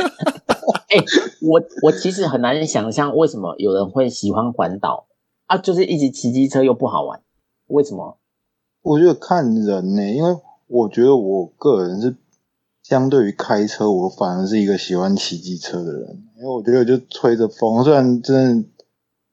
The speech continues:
Speaker 2: 太阳如果在正中午的时候，正大的时候你在骑真的是有点难受，因为像我这次也没有做防晒，所以我两只手也是晒得超黑的。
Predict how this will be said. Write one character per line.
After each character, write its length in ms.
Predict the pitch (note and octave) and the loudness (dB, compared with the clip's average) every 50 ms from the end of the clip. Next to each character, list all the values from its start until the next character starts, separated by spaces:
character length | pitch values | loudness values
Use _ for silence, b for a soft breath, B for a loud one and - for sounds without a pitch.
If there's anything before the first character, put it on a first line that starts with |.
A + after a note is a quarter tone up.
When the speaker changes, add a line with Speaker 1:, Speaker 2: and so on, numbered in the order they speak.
| _ _ _ | _ _ _
Speaker 2:
太 200 | - D#3+ D3 A#2 | -2 0 0 2
阳 360 | A2 G#2+ G2+ G2+ G#2 G#2+ A2 | 0 0 -2 -2 -2 -4 -2
如 160 | A#2+ C3+ C3+ C#3 | 0 2 2 4
果 140 | C3+ A2 | 4 4
在 180 | G2+ C3 C3 B2+ | 2 2 0 0
正 280 | A#2 - C#3 B2+ A2+ A2 | 2 2 0 2 2 2
中 260 | A2+ A#2+ A#2+ A#2 G#2+ | 0 0 0 0 0
午 100 | G2 F#2+ | 0 -2
的 60 | F#2+ | -2
时 120 | F#2 G2 G#2 | -2 -2 0
候， 380 | A2 A2 A2 G#2+ G#2 G#2 G2+ - _ _ _ _ _ | 2 2 2 2 0 -2 -4 -8 _ _ _ _ _
正 260 | - B2+ G#2+ G2+ G2+ | 0 0 0 0 -2
大 300 | - B2 A2+ G2+ F#2+ F#2+ | -2 -2 -2 -2 -4 -6
的 80 | F#2 | -8
时 180 | - - - - | -8 -10 -8 -4
候 140 | - A2+ A2 | -2 0 2
你 160 | A2+ G#2 F#2+ | 2 2 2
在 140 | - A2+ A2+ | 0 0 -2
骑 340 | G#2+ - - - - F#2 F#2+ | -2 -4 -8 -8 -8 -8 -6
真 240 | F2+ G#2 G#2 G2 G2 | -2 -2 0 0 -2
的 60 | F#2 | -2
是 260 | F#2 G#2 G#2 G2+ - _ _ _ _ _ _ _ _ | -2 -2 -2 -2 -4 _ _ _ _ _ _ _ _
有 100 | - A#2 | 0 2
点 220 | A#2+ A#2+ A2+ G#2+ G#2 | 4 4 4 4 2
难 260 | G2+ F#2+ F#2+ G2 G2+ | 0 0 -2 -2 -2
受， 320 | - - A2+ G2+ G2 G2+ | 0 0 0 0 0 2
因 120 | A2 B2+ C#3 | 2 4 4
为 100 | C#3 C#3 | 4 4
像 100 | D3 B2 | 4 4
我 80 | G#2+ | 2
这 160 | G2+ B2 B2+ | 2 4 4
次 240 | B2 C3 C3+ B2+ A2+ | 6 6 6 6 4
也 120 | G#2 G2 F#2 | 2 0 0
没 120 | F#2+ G#2 | 0 2
有 120 | A#2+ A2+ | 2 0
做 180 | - - B2 A2+ | 2 2 0 0
防 320 | G#2+ - G2+ F#2 F#2 F#2+ | 0 -2 -4 -4 -4 -4
晒， 240 | F#2 - A#2 G2 F#2+ | -2 -2 0 0 0
所 140 | G2+ G#2 A2+ | 0 0 2
以 40 | A2+ | 2
我 120 | A2+ A2+ | 2 2
两 240 | G#2 G2 F2+ F#2 F#2 | 2 0 -2 -4 -6
只 160 | E2+ - A2 | -4 -4 -4
手 420 | G#2 - - G2 F#2 E2+ E2+ E2+ F2+ | -4 -4 -6 -6 -6 -6 -6 -4 -2
也 60 | F#2+ | -2
是 80 | G#2 | -2
晒 240 | G2+ - - G#2+ F#2 | -2 -2 -2 -2 -2
得 80 | F#2 F2+ | -2 -6
超 320 | - - - F#2 F2+ F2+ | -6 -6 -6 -4 -4 -4
黑 260 | - - F2 - F2 | -4 -6 -6 -4 -6
的。 160 | E2+ - - | -8 -8 -10